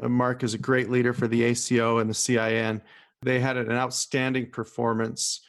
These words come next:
result in the Blue Premier program, recently saved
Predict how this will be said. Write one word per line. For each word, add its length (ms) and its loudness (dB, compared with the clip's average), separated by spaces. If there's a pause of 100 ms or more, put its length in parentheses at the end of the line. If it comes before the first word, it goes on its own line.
(280)
result 500 0
in 100 -2
the 80 0
Blue 300 0
Premier 400 0
program, 680 -2 (360)
recently 500 2
saved 540 0